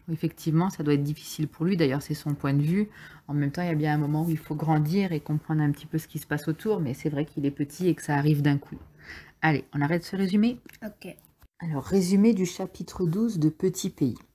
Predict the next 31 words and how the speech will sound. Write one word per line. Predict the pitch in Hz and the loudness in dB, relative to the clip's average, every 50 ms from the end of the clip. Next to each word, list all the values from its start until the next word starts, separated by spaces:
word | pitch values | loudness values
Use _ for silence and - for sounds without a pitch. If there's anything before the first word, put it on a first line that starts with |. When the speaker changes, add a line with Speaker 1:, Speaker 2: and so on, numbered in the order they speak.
| _ _ - - | _ _ -16 -10
Speaker 1:
C'est | - - 175 | -4 -2 0
un | 170 | 0
chapitre | 160 - 170 160 - - 240 240 - - | 0 0 0 -2 -2 -4 -6 -6 -8 -4
qui | - - | 2 2
est | 175 175 | 2 2
très | - - 233 226 | 2 2 0 0
court, | 233 - - 202 208 247 269 214 | 0 -2 -2 2 4 4 4 4
mais | 175 160 | 2 2
c'est | - 170 | 2 2
dans | 165 175 175 | 2 2 2
ce | - - 240 | 0 -4 -6
chapitre | - - 220 - - 254 262 - - - | -4 -4 -4 -2 -2 -2 -4 -4 -6 -8
qu'on | - 185 170 | -4 -2 0
voit | 165 185 202 190 | 2 2 2 2
apparaître | 180 180 180 170 180 220 226 226 - - 160 | 2 2 0 2 2 2 2 2 0 2 4
des | 165 170 | 4 4
tensions. | 170 - 175 160 147 - - - 123 - 139 - _ _ _ - - - - - - - | 4 4 2 2 2 0 -4 -8 -8 -8 -8 -10 _ _ _ -20 -20 -20 -20 -20 -6 0
Il | 180 | 2
y | 180 | 2
a | 175 | 2
trois | - - - 269 269 | 2 0 0 2 2
personnes | - 220 190 - - - 196 208 220 208 | 2 0 -2 -2 -2 0 0 2 2 0
qui | - - 180 165 | -2 -4 -8 -8
travaillent | - - 185 165 156 156 170 180 190 208 202 - - | -2 2 4 4 4 4 4 4 4 2 2 0 -2
chez | - - - 202 190 | -4 -2 0 2 4
Gabi, | 156 165 156 139 123 - - _ _ _ - - - _ _ _ | 6 6 6 6 2 -2 -10 _ _ _ -20 -20 -20 _ _ _
enfin | - 127 | -6 -4
chez | 143 - 170 | -2 -2 -2
son | - - 165 160 | -2 0 -2 -2
père | - - 135 120 - | 0 -2 -4 -6 -6
plutôt. | - - 135 123 - - - - | -8 -8 -8 -6 -4 -6 -6 -6